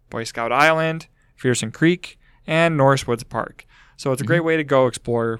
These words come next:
Speaker 1: one, Saint Charles Outdoors, but get on the
Speaker 2: Mm-hmm.
Speaker 1: trails,
Speaker 2: Yes.
Speaker 1: be able to go get outside and see all the wonderful sights around Saint Charles while you go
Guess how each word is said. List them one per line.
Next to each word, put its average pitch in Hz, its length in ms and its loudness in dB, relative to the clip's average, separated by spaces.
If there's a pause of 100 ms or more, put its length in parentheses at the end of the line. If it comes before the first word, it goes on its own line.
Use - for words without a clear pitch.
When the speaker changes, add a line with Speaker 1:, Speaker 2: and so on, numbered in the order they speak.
(100)
Speaker 1:
one, 156 560 4
Saint 120 220 -4
Charles 117 240 2
Outdoors, 123 380 2
but 117 160 -6
get 120 120 0
on 110 140 0
the 104 60 -2
Speaker 2:
Mm-hmm. - 60 -6
Speaker 1:
trails, 170 680 8
Speaker 2:
Yes. - 440 -12
Speaker 1:
be 120 120 -2
able 117 140 0
to 110 60 -2
go 113 220 0
get 110 200 -2
outside 127 640 2
and 117 140 -4
see 120 180 -4
all 117 120 0
the 110 40 -6
wonderful 127 400 -4
sights 156 360 4
around 156 180 0
Saint 147 240 -6
Charles 151 400 -2
while 127 100 0
you 117 120 -2
go 117 400 2